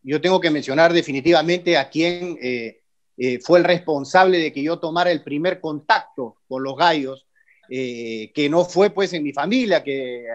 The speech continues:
aficionada, pues, a, a, a las, a los festejos de campo, a los caballos de paso, entre otras cosas, más no necesariamente a los gallos, como en el caso de mi papá, ¿no? Entonces, eh, el íntimo amigo de mi papá, mi padrino de nacimiento, mi papá padrino de su hijo es Belisario de las Casas,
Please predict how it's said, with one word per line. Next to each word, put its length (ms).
aficionada, 640
pues, 220
a, 80
a, 40
a 580
las, 180
a 220
los 160
festejos 400
de 100
campo, 560
a 180
los 160
caballos 460
de 120
paso, 460
entre 160
otras 240
cosas, 380
más 320
no 200
necesariamente 720
a 60
los 120
gallos, 300
como 220
en 60
el 80
caso 220
de 80
mi 120
papá, 280
¿no? 220
Entonces, 560
eh, 500
el 80
íntimo 340
amigo 240
de 80
mi 100
papá, 380
mi 160
padrino 440
de 100
nacimiento, 640
mi 120
papá 300
padrino 480
de 80
su 140
hijo 180
es 80
Belisario 440
de 40
las 160
Casas, 320